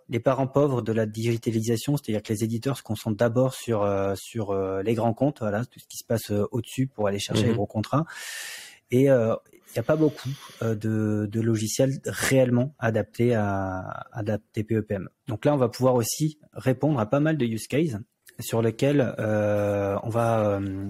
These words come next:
Speaker 1: on, sur des, des, des, des use cases vraiment métiers, voilà, R H, juridique, commercial, marketing, sur lesquels il n'existe pas réellement d'outils,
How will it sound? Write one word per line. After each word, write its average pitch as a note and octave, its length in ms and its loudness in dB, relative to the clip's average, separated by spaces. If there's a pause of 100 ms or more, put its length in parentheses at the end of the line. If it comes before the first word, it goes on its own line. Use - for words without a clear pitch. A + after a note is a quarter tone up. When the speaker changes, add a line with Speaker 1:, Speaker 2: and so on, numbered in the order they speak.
Speaker 1:
on, G2 260 -8 (680)
sur B2+ 160 -6
des, B2 100 -2
des, A#2+ 480 -4
des, A#2 180 -2
des A#2 120 -4
use A#2 240 -2
cases C3 240 2
vraiment A#2+ 200 2
métiers, A#2 460 0
voilà, G#2 320 -8
R G#2+ 140 0
H, G#2+ 320 0 (520)
juridique, A#2+ 680 -2
commercial, A#2+ 440 0
marketing, A#2+ 480 0
sur A2+ 200 -2
lesquels C3+ 260 2
il B2 80 0
n'existe A2 380 -2
pas C3 200 0
réellement A2+ 360 2
d'outils, G#2 280 -6